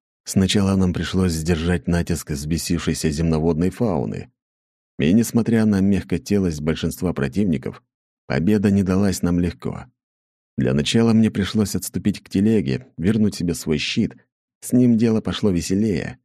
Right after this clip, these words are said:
Конечно, каждый раз, принимая на него летящую тушу весом в пятьдесят-шестьдесят килограмм,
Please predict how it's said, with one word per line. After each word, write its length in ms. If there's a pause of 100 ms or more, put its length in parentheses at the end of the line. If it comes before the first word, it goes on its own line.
(560)
Конечно, 480
каждый 320
раз, 260
принимая 500
на 100
него 280
летящую 560
тушу 340
весом 360
в 60
пятьдесят-шестьдесят 960
килограмм, 600